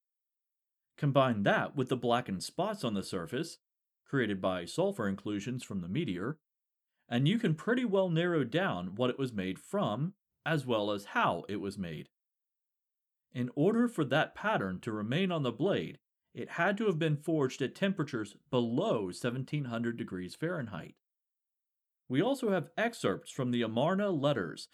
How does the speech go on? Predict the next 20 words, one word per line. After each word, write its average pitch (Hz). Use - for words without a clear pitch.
which 123
say 156
that 143
Tut's 190
grandfather 139
was 117
given 139
a 120
fancy 202
iron 131
dagger 104
with 98
a 98
gold 123
hilt 214
from 135
the 123
king 175
of 131
Mitanni, 123